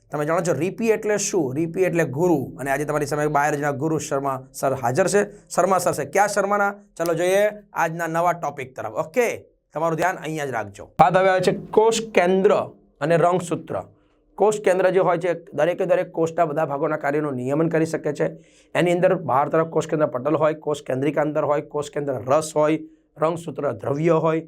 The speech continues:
અને એની અંદરથી બનતા હોય છે પછી રંગસૂત્ર. બરાબર છે? આ રંગસૂત્રમાં ડી એન એ હોય, હિસ્ટોન પ્રોટીન હોય, બિન હિસ્ટોન પ્રોટીન હોય, આર એન એ હોય,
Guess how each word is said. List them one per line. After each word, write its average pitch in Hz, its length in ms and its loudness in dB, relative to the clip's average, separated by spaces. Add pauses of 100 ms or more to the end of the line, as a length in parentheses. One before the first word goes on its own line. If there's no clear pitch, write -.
(260)
અને 147 120 -10
એની 170 320 -2
અંદરથી 160 360 0
બનતા 147 280 0
હોય 143 100 4
છે 151 80 -2
પછી 160 440 0 (180)
રંગસૂત્ર. 156 680 2 (500)
બરાબર 156 140 4
છે? 165 280 -2 (160)
આ 127 80 2
રંગસૂત્રમાં 143 500 0
ડી 143 160 2
એન 160 120 2
એ 170 40 2
હોય, 156 300 2
હિસ્ટોન 143 440 -2
પ્રોટીન 139 340 0
હોય, 151 200 2
બિન 143 160 -2
હિસ્ટોન 135 340 -4
પ્રોટીન 131 300 2
હોય, 147 200 2
આર 110 240 -2
એન 143 140 2
એ - 20 4
હોય, 156 220 4